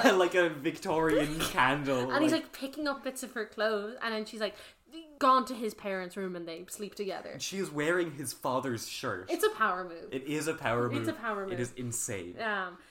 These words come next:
Speaker 1: but then when they're, like, post-coital chilling,
Speaker 2: <laughs>
Speaker 1: what?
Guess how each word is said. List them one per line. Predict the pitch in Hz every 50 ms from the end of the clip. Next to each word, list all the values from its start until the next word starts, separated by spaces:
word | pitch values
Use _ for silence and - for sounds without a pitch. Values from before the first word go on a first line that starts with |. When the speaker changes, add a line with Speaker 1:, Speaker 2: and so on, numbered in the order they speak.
| - _ -
Speaker 1:
but | - 214
then | 254 254 262 269
when | 269 262
they're, | 254 247 240
like, | 226 214 214 214 -
post-coital | - - 247 240 233 - - - - 220 214 220 214 - 208 202 196 190 185 - - _ _ _ - -
chilling, | - - 247 220 202 196 175 170 180 -
Speaker 2:
<laughs> | - - - -
Speaker 1:
what? | 370 403 427 392 - - - - -